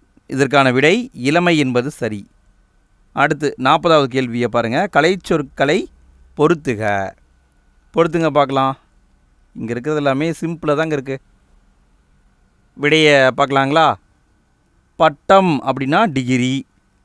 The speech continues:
கல்வி அறிவுன்னா லிட்ரசி, ஒழுக்கம் அப்படின்னா டிசிப்ளின், வழிகாட்டுதல்னா கைடன்ஸ். இதாங்க ஆன்சர்.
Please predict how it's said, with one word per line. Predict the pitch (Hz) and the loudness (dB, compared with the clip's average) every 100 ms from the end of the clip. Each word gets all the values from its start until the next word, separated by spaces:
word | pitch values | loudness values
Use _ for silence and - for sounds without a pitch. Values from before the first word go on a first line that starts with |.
| _ _ | _ _
கல்வி | 147 156 185 180 185 | 2 4 2 0 2
அறிவுன்னா | 151 151 147 143 123 135 226 - _ _ _ _ - | 4 4 2 0 0 0 0 -4 _ _ _ _ -8
லிட்ரசி, | 139 135 139 139 139 131 127 _ _ _ _ _ | -6 -2 -2 -2 -4 -4 -6 _ _ _ _ _
ஒழுக்கம் | 127 165 208 - 196 185 143 | 2 2 2 2 2 2 0
அப்படின்னா | 139 135 143 170 240 139 | 0 0 2 4 2 0
டிசிப்ளின், | 143 180 147 131 127 127 127 _ _ _ _ _ 127 | -4 -4 -4 0 0 0 -6 _ _ _ _ _ 0
வழிகாட்டுதல்னா | 151 202 196 185 160 165 151 147 185 214 | 2 4 4 4 2 0 0 2 0 2
கைடன்ஸ். | 135 123 110 107 - - - - - | 0 0 -2 -6 -12 -20 -20 -20 -10
இதாங்க | 143 160 156 | -2 2 4
ஆன்சர். | 135 120 - 117 | 2 0 0 -2